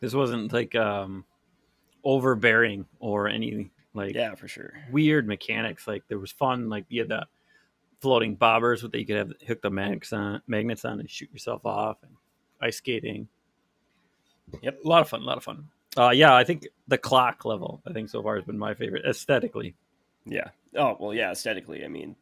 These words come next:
Speaker 2: that one's the coolest looking. But as far as, like, stuff to do, you know, I
Speaker 1: Yeah,
Speaker 2: certainly
Speaker 1: Snow
Speaker 2: understand.
Speaker 1: Globe is definitely had the l-, most, I think, compacted into an area. Um, a lot of mini games in that little area.
Speaker 2: Yeah.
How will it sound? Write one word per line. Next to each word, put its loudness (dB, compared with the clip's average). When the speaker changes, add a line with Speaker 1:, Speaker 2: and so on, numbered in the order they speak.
Speaker 2:
that -6
one's -10
the -14
coolest -12
looking. -18
But -2
as -6
far -2
as, -4
like, -6
stuff -4
to -8
do, -4
you -12
know, -12
I -8
Speaker 1:
Yeah, -6
Speaker 2:
certainly -2
Speaker 1:
Snow 0
Speaker 2:
understand. 2
Speaker 1:
Globe 0
is -12
definitely -4
had -2
the 0
l-, -4
most, 0
I 2
think, -2
compacted -2
into -6
an -8
area. -6
Um, -4
a -4
lot 6
of 4
mini 2
games -4
in -10
that -12
little -10
area. -10
Speaker 2:
Yeah. -10